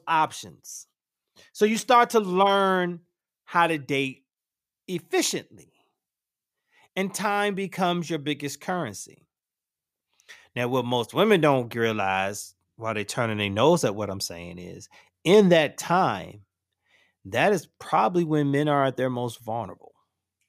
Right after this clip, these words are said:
because they have to entertain you. They have to talk to you.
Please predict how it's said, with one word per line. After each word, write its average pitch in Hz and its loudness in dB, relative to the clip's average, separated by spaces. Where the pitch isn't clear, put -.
because 131 -2
they 135 2
have 127 0
to 117 -8
entertain 117 -12
you. - -20
They 135 2
have 135 -2
to 135 -10
talk 127 -2
to - -20
you. - -20